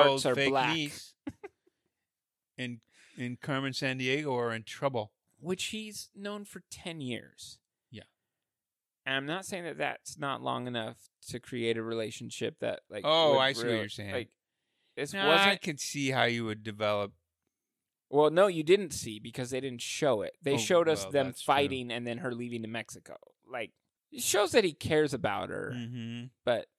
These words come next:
Speaker 1: you don't really see
Speaker 2: She
Speaker 1: it.
Speaker 2: does die leaning against him.
Speaker 1: I was sad she died. I, I was hoping. See, okay, had she lived
Speaker 2: No, I thought she should have lived too.
Speaker 1: Well,
Speaker 2: Then he would have had
Speaker 1: okay.
Speaker 2: somebody to protect.
Speaker 1: Yes. That would have changed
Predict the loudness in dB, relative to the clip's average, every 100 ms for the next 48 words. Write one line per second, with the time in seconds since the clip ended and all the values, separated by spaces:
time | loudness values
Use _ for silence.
0 | _ _ _ -20 _ -10 -4 -2 0 -2
1 | -4 -8 -8 -6 -4 -4 -6 -2 0 2
2 | 0 -4 -10 -10 -12 -12 -12 -12 -14 -16
3 | -18 -18 -20 _ _ _ _ _ _ 2
4 | 4 4 -2 -6 -8 -10 -10 -6 -6 -6
5 | -4 -4 -4 -10 -16 -18 -20 -20 -16 -6
6 | -6 0 0 0 -2 _ _ _ _ -8
7 | -2 0 -2 -2 -4 -4 -6 -6 0 2
8 | 2 0 -4 0 0 2 2 2 -2 2
9 | 4 4 4 2 -2 -2 0 0 -4 _
10 | _ _ 6 6 8 4 4 4 6 6
11 | 8 8 8 6 4 2 -2 4 4 4
12 | 0 4 4 4 0 -8 -10 -14 _ _
13 | _ 0 2 2 0 0 -2 -8 -4 -4
14 | -6 -10 -14